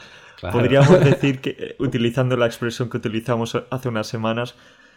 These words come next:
Speaker 2: que no tienes abuela, ¿no?
Speaker 1: No,
Speaker 2: No
Speaker 1: no
Speaker 2: tienes
Speaker 1: tengo.
Speaker 2: abuela porque, anda, que decir que, que ese día fue el mejor día del año.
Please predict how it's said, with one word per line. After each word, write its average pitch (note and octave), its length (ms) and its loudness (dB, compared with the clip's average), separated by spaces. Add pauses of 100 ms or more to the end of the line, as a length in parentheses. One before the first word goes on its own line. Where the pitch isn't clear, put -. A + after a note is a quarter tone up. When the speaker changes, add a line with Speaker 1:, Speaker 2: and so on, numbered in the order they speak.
(260)
Speaker 2:
que B2 120 0
no B2+ 160 2
tienes B2+ 320 0
abuela, A2 380 0
¿no? B2+ 240 -8 (1000)
Speaker 1:
No, A#2+ 60 -4
Speaker 2:
No B2+ 60 -2
Speaker 1:
no C3+ 100 0
Speaker 2:
tienes C#3 220 0
Speaker 1:
tengo. C3 120 2
Speaker 2:
abuela C3 380 4
porque, A2+ 500 -2
anda, B2 260 -2
que A2 80 -4
decir A2 320 -2
que, B2+ 280 0
que C3 100 0
ese C3 160 -2
día A#2 200 2
fue A#2+ 160 0
el A#2+ 40 -4
mejor A#2 340 -2
día A2 200 -2
del G#2 140 -2
año. A#2+ 340 -4